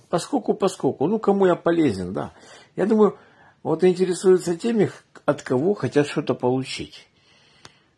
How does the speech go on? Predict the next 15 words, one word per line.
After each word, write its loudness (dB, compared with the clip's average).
Если -6
от -4
меня 0
можно -4
что-то -6
получить, -2
мной 2
будут 0
интересоваться. -4
Если -8
я 4
начну -4
кому-то -2
что-то -4
давать, 0